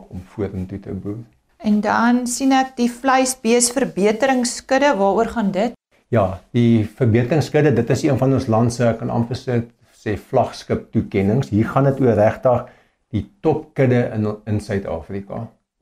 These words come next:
Speaker 2: Hm.
Speaker 1: Oor alle rasse heen natuurlik. En daar word na, uit die aard van die saak na 'n klomp kat-, eh, eh, kriteria gekyk. Dit gaan, dit gaan oor die kudde self,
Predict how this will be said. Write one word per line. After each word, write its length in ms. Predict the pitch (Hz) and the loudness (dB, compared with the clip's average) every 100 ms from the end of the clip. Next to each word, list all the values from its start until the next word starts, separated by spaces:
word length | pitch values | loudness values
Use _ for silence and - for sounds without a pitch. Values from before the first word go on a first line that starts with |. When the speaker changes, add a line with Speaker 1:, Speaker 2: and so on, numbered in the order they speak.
| _ | _
Speaker 2:
Hm. 60 | 285 254 | -16 -4
Speaker 1:
Oor 220 | 131 - - | 0 0 -2
alle 280 | - 143 123 | 0 2 2
rasse 280 | 85 76 - | 2 -2 -6
heen 240 | 98 98 107 | -14 -14 -14
natuurlik. 520 | 101 - 101 98 107 | -16 -12 -12 -10 -6
En 80 | 107 | 0
daar 180 | 98 104 | 2 4
word 160 | 117 | 4
na, 140 | 113 113 - - | 4 2 -2 -4
uit 140 | 113 | 0
die 100 | 113 | 2
aard 200 | 117 117 | 2 2
van 100 | 117 | -2
die 80 | 107 | 0
saak 180 | 110 101 | 0 2
na 120 | 104 | 0
'n 100 | 101 - | -2 -2
klomp 260 | 127 123 117 | -2 -2 -2
kat-, 240 | 101 - | -8 -8
eh, 460 | - 95 95 95 95 | -8 -6 -6 -6 -8
eh, 40 | |
kriteria 580 | - 98 - 117 120 120 | -8 -10 -2 0 4 2
gekyk. 460 | 92 90 - 87 101 _ _ _ - | 0 -6 -2 -2 -2 _ _ _ -18
Dit 100 | - | -4
gaan, 360 | 120 117 117 - | 0 0 -2 -8
dit 120 | 117 | -8
gaan 180 | - 131 | -2 0
oor 100 | 123 | 2
die 160 | 113 - | 0 0
kudde 280 | 143 131 | 2 2
self, 480 | 131 - 131 180 214 | 0 -2 0 0 -2